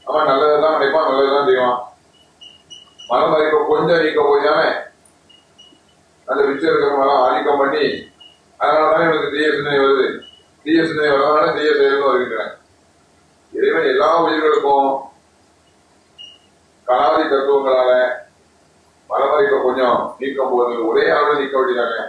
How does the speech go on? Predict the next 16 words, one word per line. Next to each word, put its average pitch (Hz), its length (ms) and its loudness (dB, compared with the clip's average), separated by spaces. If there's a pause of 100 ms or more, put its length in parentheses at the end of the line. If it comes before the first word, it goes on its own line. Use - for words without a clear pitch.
என்றார். 92 500 -4 (2000)
மலமறைப்பை 117 580 -6
நீக்குதல் 107 400 -8
என்பது 92 320 -10 (800)
உயிருடைய 120 520 -6 (360)
பக்குவத்தை - 540 0
பொறுத்த 110 240 -4
விஷயம். - 400 -8 (1200)
உயிர் 107 360 -2
எப்படிப்பட்ட 113 480 0
பக்குவ - 360 -4
நிலையில் 98 380 -4
இருக்கின்றது, 95 580 -2 (1700)
அதற்கு 127 380 0 (140)
ஒரு 107 180 0
உயிருக்கு 131 400 0